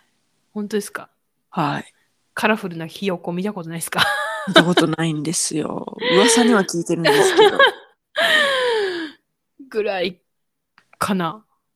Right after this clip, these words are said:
Speaker 2: え？
Speaker 1: え？何？<laughs> あ、かき氷。
Speaker 2: うなぎ？
Speaker 1: かき氷。
Speaker 2: あ、かき氷ね。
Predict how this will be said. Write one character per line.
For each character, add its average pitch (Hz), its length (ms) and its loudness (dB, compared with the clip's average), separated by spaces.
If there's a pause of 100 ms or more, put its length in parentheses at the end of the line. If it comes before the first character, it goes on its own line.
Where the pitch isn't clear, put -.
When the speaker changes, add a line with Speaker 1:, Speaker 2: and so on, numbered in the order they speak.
(300)
Speaker 2:
え？ - 260 0 (1000)
Speaker 1:
え？ 349 140 0 (500)
何？ 214 320 0 (880)
<laughs> - 880 -4
あ、 277 140 4
か 349 120 -2
き - 40 6
氷。 - 80 12
Speaker 2:
う - 20 10
な 427 140 10
ぎ？ - 200 4 (420)
Speaker 1:
か 320 100 -8
き 285 100 -8
氷。 247 160 4
Speaker 2:
あ、 202 80 -2
か 220 120 -16
き 214 100 -14
氷 175 240 -12
ね。 214 120 -20